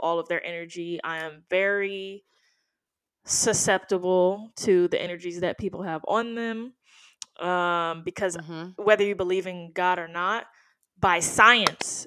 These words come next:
Speaker 1: everything carries a force field of energy with it. Whether you can feel that or you're in tune with it or you're paying attention, everybody has an energy and an aura, no matter what you believe. It's scientific, right? <laughs> So,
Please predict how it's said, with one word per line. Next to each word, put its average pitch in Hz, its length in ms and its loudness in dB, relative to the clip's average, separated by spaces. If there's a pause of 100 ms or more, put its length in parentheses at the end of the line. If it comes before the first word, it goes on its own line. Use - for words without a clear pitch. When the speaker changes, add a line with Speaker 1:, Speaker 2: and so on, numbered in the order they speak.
(140)
Speaker 1:
everything 202 760 2 (340)
carries 190 340 2
a 180 60 -2
force 180 360 -4
field 170 260 -6 (120)
of 170 280 -4 (100)
energy 165 580 -6
with - 240 -4
it. - 120 -6 (600)
Whether 196 220 4
you 208 100 -2
can 165 160 -6
feel 254 220 8
that 233 280 6
or 185 100 0
you're 165 160 -2
in 160 60 -12
tune 226 180 -4
with 226 200 0
it 220 120 0
or - 40 -4
you're 170 100 -4
paying 208 280 -6
attention, 175 540 -10 (500)
everybody 202 360 4
has 175 360 -2 (380)
an 196 180 -4
energy 165 580 -6
and 180 140 -6
an 139 80 -8
aura, 139 380 -6 (960)
no 175 140 -10
matter 165 200 -2
what 160 200 -4
you 165 80 -10
believe. 156 400 -12
It's - 180 -12
scientific, 151 500 -12 (100)
right? - 240 -10
<laughs> 269 260 0
So, 233 580 6